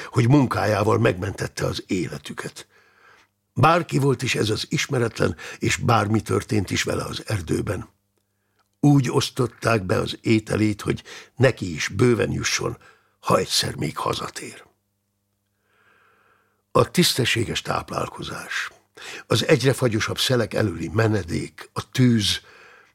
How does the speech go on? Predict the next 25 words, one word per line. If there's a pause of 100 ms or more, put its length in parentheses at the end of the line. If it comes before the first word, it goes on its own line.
(200)
és
persze
György
barát
forró
főzetei (560)
új
erővel
töltötték
el
Szilárdot. (920)
Elmulasztották
a
lázát, (160)
s
ezzel
együtt
a
többiek
arcába
is
visszatért
az
egészségesebb
szín.